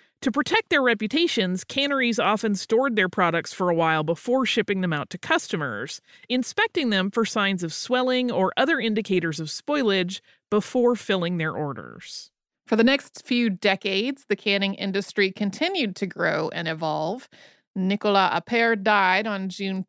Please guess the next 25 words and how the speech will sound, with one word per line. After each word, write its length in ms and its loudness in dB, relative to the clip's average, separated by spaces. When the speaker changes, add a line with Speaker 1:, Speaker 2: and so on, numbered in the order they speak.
Speaker 2:
third 340 2
of 80 0
eighteen 360 -2
forty-one 640 0
at 80 2
the 120 -2
age 140 0
of 120 -2
ninety-one. 920 0
Although 280 4
he'd 240 2
received 600 0
numerous 640 4
awards 460 0
for 140 -6
his 180 -4
work 380 0
during 240 -4
his 160 -6
lifetime, 580 -2
and 80 -4
he'd 100 -2
also 360 2
done 280 2
other 380 2